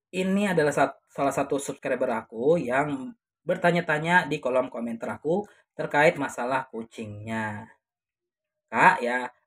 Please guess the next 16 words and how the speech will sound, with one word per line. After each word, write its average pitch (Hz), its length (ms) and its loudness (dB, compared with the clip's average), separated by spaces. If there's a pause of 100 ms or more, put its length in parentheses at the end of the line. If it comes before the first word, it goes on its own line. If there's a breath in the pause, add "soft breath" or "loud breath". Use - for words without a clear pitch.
aku 190 240 -4
mempunyai 160 240 0
kucing, 120 640 -6
lalu 120 240 0
kucing, 151 320 -2
kucing 139 480 -6
aku - 160 -10
kadang-kadang 143 720 0 (320 loud breath)
ceria, 156 720 4
gembira, 139 640 2
tiba-tiba 175 480 4
sekarang 185 320 0
jadi 156 160 -2
murung, 143 400 2
lagi 127 160 -4
sakit-sakitan. 117 880 -8